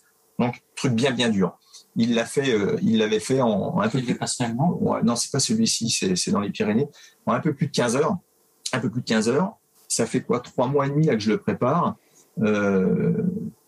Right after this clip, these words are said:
Speaker 1: et il l'a fait, ben, le week-end dernier, en fait, en s'entraînant moins. Il était très perplexe parfois, hein. Il me faisait confiance, mais un peu de perplexité, on va dire ça comme ça.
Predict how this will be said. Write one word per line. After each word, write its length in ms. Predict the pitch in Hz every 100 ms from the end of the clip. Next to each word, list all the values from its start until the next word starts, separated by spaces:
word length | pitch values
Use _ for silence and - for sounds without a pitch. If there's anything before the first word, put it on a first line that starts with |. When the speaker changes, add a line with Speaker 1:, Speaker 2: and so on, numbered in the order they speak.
| -
Speaker 1:
et 100 | 131
il 100 | 120
l'a 120 | 117
fait, 160 | - 131
ben, 80 | 101
le 60 |
week-end 260 | 135 160 139
dernier, 340 | 123 107 135
en 100 | -
fait, 300 | - 143 170 -
en 80 | 214
s'entraînant 480 | 131 123 123 120
moins. 200 | 131 170
Il 120 | 143 117
était 160 | 131
très 180 | - 165
perplexe 400 | 160 - 151 156
parfois, 480 | - - 143 143 127
hein. 320 | 117 107 95
Il 80 | 98
me 80 | 110
faisait 140 | 131
confiance, 380 | 131 135 156 -
mais 80 | 110
un 80 | 113
peu 140 | 120
de 40 |
perplexité, 540 | - 113 120 - 123 160
on 80 | 135
va 80 |
dire 120 | 110 107
ça 120 | 110
comme 160 | 107
ça. 260 | - 135